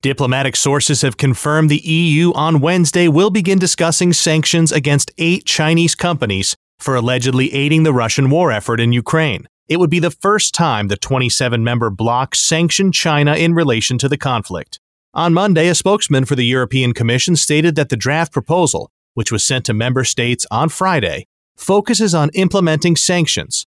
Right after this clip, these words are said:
their effectiveness, and how to crack down circumvention. Though he provided no further details about the E U's eleventh sanctions package against Russia since the outbreak of the war, the Financial Times reported that two mainland China-based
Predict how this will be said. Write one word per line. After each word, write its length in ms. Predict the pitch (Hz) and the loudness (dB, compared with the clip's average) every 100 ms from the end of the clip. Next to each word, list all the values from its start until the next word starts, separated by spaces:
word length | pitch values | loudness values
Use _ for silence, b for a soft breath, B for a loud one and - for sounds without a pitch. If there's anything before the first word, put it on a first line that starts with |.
| _ | _
their 180 | 127 170 | -2 0
effectiveness, 760 | 160 - 202 - 104 - - - _ - | 0 0 -2 -2 -6 -6 -8 -8 _ -8
and 100 | 95 | -4
how 120 | 143 | -2
to 80 | 160 | -4
crack 500 | - - 143 151 - | -6 -4 -2 -4 -4
down 280 | 120 123 | -2 0
circumvention. 800 | 135 120 113 135 123 123 - - - _ _ - | 0 -2 -2 -2 -2 -2 -4 -10 -16 _ _ -4
Though 100 | 131 | -2
he 80 | 131 | 0
provided 460 | 117 113 123 117 | -2 -2 -2 -2
no 160 | 117 123 | -2 -2
further 320 | - 127 107 | -2 0 0
details 520 | 98 135 - 131 131 | 0 -2 0 0 0
about 220 | 117 120 | 0 -2
the 180 | 123 120 | -4 -4
E 140 | 131 127 | -2 2
U's 200 | 131 127 | 2 2
eleventh 520 | 107 104 120 127 104 - | 0 -2 -2 -2 -2 -4
sanctions 500 | - 139 139 131 110 | -2 -2 0 -2 -4
package 440 | 120 110 123 113 | -4 -4 -4 -4
against 320 | 107 113 - | -4 -4 -2
Russia 340 | 117 123 - 135 | -2 -2 0 -2
since 240 | 127 107 | -2 -4
the 160 | 107 104 | -2 -2
outbreak 380 | 107 110 104 | -2 -2 -4
of 100 | 101 | -4
the 80 | 90 | -6
war, 340 | 92 127 143 147 _ - | -2 0 0 -4 _ -4
the 80 | 170 | -2
Financial 440 | 185 214 240 190 | 2 0 0 0
Times 380 | - 185 214 156 | 0 0 2 0
reported 400 | 123 135 131 156 | -2 0 0 2
that 160 | 156 - | 0 0
two 200 | 214 247 | 0 0
mainland 540 | 185 196 185 175 160 | 2 2 2 2 0
China-based 880 | - 160 180 190 120 92 90 - | 0 0 2 0 0 -2 -4 -8